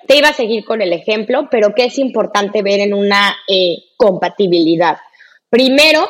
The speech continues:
nuestros ele-, primero que nada, entenderla nuestra propia carta natal. Dos, eh, cuando las personas no hacen clic, las cartas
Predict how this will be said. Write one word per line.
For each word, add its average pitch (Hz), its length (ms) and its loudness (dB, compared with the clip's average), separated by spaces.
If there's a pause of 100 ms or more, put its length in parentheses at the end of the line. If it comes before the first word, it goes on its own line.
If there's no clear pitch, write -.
nuestros 202 360 -4
ele-, 185 240 -2 (100)
primero 392 300 4
que 285 80 2
nada, 277 220 2 (120)
entenderla 233 680 -2
nuestra 208 340 -4
propia 220 380 -4
carta 208 340 -4
natal. 160 400 -6 (460)
Dos, 208 500 2 (540)
eh, 214 400 2 (420)
cuando 311 540 2
las 320 180 -2
personas 370 400 -2 (140)
no 330 260 0
hacen 277 460 -2
clic, 226 300 -2 (760)
las 220 280 -2
cartas 254 400 -2